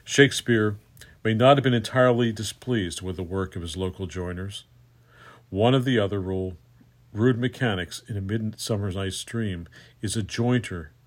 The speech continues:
who, although dim-witted character,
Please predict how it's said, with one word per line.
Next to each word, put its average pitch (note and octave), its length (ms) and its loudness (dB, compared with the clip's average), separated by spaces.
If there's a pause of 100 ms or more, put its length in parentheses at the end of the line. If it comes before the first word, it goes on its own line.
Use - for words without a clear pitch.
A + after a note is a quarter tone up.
(220)
who, G2+ 300 0 (680)
although A2+ 500 6 (180)
dim-witted A#2 520 2
character, G#2+ 640 -2